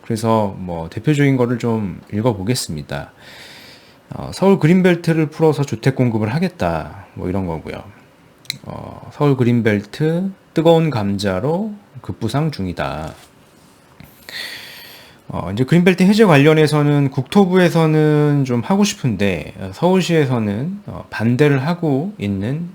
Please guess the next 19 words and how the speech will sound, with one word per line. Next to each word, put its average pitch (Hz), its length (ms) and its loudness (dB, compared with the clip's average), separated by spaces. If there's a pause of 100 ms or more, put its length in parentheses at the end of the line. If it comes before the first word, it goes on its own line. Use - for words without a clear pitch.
입장입니다, 107 800 -2
현재. 113 420 -8 (1400)
어, - 600 -10
뭐, 101 440 -4
현재 151 280 2
뭐 143 140 4
그런 147 220 4
상황으로 151 600 2
좀 120 180 -4
볼 107 140 -2
수가 104 500 -2
있겠고요. 110 640 -4
뭐, 95 160 -10
관련해서 165 720 4
사 120 320 -4
기 175 120 4
신도시 175 680 2
뭐 98 160 -2
이런 127 380 0